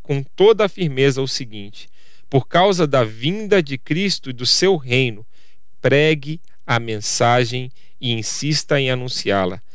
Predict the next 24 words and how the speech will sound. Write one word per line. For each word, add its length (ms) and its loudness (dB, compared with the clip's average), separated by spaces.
seja 680 4
no 160 -6
tempo 400 -2
certo 640 0
ou 300 0
não." 460 0
Pregue 500 2
a 120 2
palavra. 680 2
Essa 540 2
é 320 4
a 100 2
tônica 800 0
das 280 2
últimas 340 -4
palavras 520 -2
do 80 -10
apóstolo 520 -8
Paulo. 340 -6
Proclame 640 -2
a 120 -4
palavra 520 0
de 140 -10
Deus. 420 -12